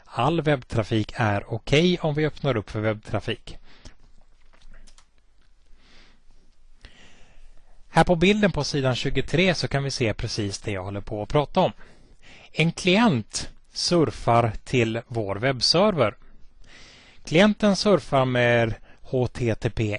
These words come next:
S, det vill säga en S S L-krypterad överföring mellan klient och server.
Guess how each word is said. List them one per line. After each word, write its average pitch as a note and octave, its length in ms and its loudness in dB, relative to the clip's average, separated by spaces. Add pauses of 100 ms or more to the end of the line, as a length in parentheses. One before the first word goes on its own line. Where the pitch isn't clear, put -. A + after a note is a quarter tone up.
S, - 460 0
det A#2+ 140 -6
vill A#2+ 140 -4
säga A2+ 380 0
en A#2 260 -2
S A#2+ 260 -6
S - 140 -6
L-krypterad A2+ 1400 -2
överföring A#2+ 680 -2
mellan B2 260 -2
klient A2+ 360 -4
och B2+ 80 -6
server. B2+ 500 0